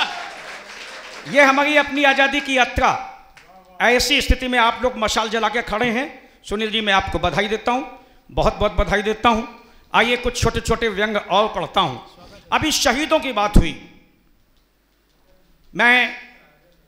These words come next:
सारे शहीदों को श्रद्धांजलि देता हूं, लेकिन ये वो देश है, जब सर्जिकल स्ट्राइक होती है तो सबूत मांगने नहीं लगते हैं।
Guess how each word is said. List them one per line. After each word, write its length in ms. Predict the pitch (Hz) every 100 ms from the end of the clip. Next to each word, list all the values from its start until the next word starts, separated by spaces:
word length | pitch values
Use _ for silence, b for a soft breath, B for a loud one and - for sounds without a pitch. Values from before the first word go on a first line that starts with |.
| _ -
सारे 300 | 233 254 247
शहीदों 340 | 208 220 220
को 100 | 226
श्रद्धांजलि 560 | 214 185 156 190 208 220
देता 240 | 180 180 175
हूं, 160 | 135 143 - _ _ _ _
लेकिन 260 | - 196 226
ये 180 | 190 240
वो 180 | 226 233
देश 380 | - 214 226 -
है, 140 | 170 147 - - _ _ _ _ _ _
जब 200 | 110 202
सर्जिकल 540 | - - 240 - 262 214
स्ट्राइक 380 | - 220 214 226
होती 340 | - - 226
है 100 | 170 117 - - _ _ _ _ -
तो 60 |
सबूत 400 | 185 214 226 302 214
मांगने 340 | 220 214 202
नहीं 100 | 170
लगते 360 | 151 - - -
हैं। 140 | -